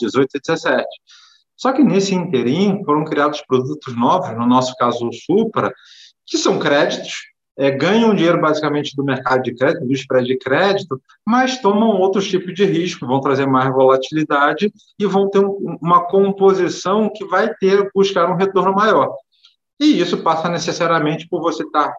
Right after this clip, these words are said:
operando mais ativos estruturados e os offshores. É, do ponto de vista off-, é, estruturado, a gente já tem uma operação aqui muito pautada no imobiliário,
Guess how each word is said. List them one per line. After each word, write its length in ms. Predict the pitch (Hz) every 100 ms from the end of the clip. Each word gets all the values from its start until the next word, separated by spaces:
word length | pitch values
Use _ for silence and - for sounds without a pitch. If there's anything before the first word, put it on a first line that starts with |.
| - -
operando 480 | 151 151 135 135 131
mais 200 | 131 131
ativos 360 | - 127 131
estruturados 760 | 131 - 123 165 170 151 - - - _ _ _ -
e 120 | 240
os 160 | 226
offshores. 640 | 208 202 - 220 143 - - - _ _ _ 131
É, 240 | 139 139
do 260 | 208 294 285
ponto 280 | 247 226
de 140 | 170 143
vista 340 | 151 147 147
off-, 380 | 131 127 - - -
é, 120 | 123
estruturado, 840 | 117 - 113 110 - 170 147 98 - _ _ -
a 80 | 147
gente 200 | 120 135
já 80 | 139
tem 120 | 135
uma 120 | 139
operação 440 | 131 131 123 - 123
aqui 220 | 123 123
muito 340 | 120 175 185
pautada 520 | 151 131 160 165 175
no 100 | 131
imobiliário, 800 | 123 123 123 107 110 95 113 139